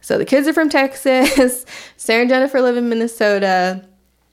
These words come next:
And this hom-, somehow gets picked up by some website in <laughs> New Zealand. And Jennifer tells this,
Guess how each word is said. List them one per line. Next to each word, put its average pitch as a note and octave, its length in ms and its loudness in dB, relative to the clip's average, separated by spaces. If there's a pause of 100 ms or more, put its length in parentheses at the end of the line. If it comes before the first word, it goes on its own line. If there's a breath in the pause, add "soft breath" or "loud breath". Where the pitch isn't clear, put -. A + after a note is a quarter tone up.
(460)
And F3+ 220 2
this G#3+ 200 0
hom-, A3 300 -2
somehow G3 400 0
gets F3 220 -4
picked F3+ 220 -6
up E3+ 140 0
by - 120 -4
some - 240 -8
website - 500 -6
in F3+ 180 -4
<laughs> - 0 -
New G#3+ 120 0
Zealand. G3 800 -2 (680 loud breath)
And F#3 380 4
Jennifer C4 400 2
tells B3 400 0
this, C4 180 -4